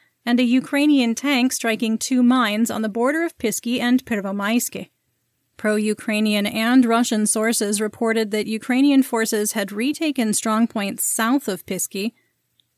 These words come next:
Based on this information, we maintain that Pisky is contested, and we readily admit we are being pedantic.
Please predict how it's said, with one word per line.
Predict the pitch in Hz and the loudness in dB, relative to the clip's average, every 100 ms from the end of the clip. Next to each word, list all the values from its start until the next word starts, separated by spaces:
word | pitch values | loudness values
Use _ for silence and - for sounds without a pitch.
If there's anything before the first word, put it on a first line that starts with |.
| _ | _
Based | 214 285 330 | -4 -2 2
on | 320 | 2
this | 302 | 2
information, | 277 277 269 247 240 - 254 262 - _ _ _ | 2 2 2 2 0 0 2 2 -2 _ _ _
we | 240 | 4
maintain | 320 370 320 277 | 6 4 4 4
that | 254 - | 4 2
Pisky | 254 - 240 214 | -2 -2 -2 -2
is | 196 | -2
contested, | 202 185 226 220 190 170 - _ _ _ - | -4 -2 0 0 -4 -10 -14 _ _ _ -4
and | 226 220 | 0 0
we | 240 240 | 0 -2
readily | 233 226 247 311 262 | -2 -2 -2 0 4
admit | 247 226 226 - | 4 4 0 -2
we | 220 | -4
are | 214 | -4
being | 202 190 190 | -4 -6 -6
pedantic. | 185 190 185 - - | -4 -4 -4 -8 -12